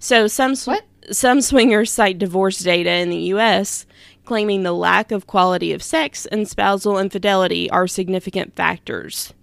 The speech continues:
Speaker 1: in divorce in the United States.
Speaker 2: Hmm.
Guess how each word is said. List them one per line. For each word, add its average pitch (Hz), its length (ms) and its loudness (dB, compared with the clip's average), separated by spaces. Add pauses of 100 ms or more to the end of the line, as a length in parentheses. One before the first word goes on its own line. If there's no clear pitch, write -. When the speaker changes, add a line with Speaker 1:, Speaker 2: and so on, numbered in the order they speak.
Speaker 1:
in 185 180 2
divorce - 720 -6 (320)
in 170 440 -2
the 175 100 -4
United 143 420 -6
States. - 580 -10 (1900)
Speaker 2:
Hmm. 214 260 -6